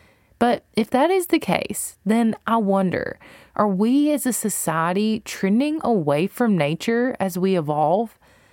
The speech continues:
With the technology, streaming, uploading, downloading, emailing, social media, many people are tuning out nature, even while they're in it. This month,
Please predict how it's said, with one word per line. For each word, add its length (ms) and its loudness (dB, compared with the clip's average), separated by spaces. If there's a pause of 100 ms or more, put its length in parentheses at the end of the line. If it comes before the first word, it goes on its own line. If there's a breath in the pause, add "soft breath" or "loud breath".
(240 soft breath)
With 180 0
the 80 -2
technology, 1160 0
streaming, 920 -2
uploading, 720 0
downloading, 960 0
emailing, 760 0
social 420 0
media, 640 2 (520 loud breath)
many 240 2
people 440 0
are 360 2
tuning 720 -2
out 320 0
nature, 800 -2
even 540 0
while 340 4
they're 220 4
in 160 2
it. 180 -2 (640 soft breath)
This 380 2
month, 500 0